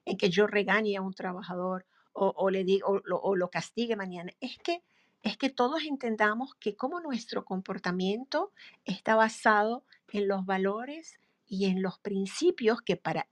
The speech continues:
esta empresa tienen que ser bien entendidos, porque no era solo tener unos talleres y tener unas fotos con los valores y los conceptos.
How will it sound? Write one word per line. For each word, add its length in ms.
esta 360
empresa 420
tienen 260
que 120
ser 260
bien 440
entendidos, 840
porque 280
no 100
era 220
solo 500
tener 300
unos 220
talleres 420
y 100
tener 340
unas 260
fotos 420
con 180
los 140
valores 480
y 80
los 160
conceptos. 720